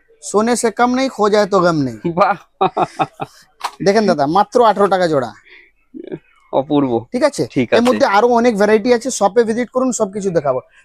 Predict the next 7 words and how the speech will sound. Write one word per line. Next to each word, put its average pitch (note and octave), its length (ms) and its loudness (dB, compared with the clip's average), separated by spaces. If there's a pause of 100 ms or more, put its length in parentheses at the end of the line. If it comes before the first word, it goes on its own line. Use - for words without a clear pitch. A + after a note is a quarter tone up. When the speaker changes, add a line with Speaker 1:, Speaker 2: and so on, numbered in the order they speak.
(100)
Speaker 1:
তারপরে A#3+ 360 2
দেখাবো A#3+ 320 4
এখন B3+ 320 0 (240)
আপনাদেরকে A3+ 500 2
কানের G#3+ 480 0
দুল, F#3 240 4 (100)
অক্সিডাইজ G#3 520 0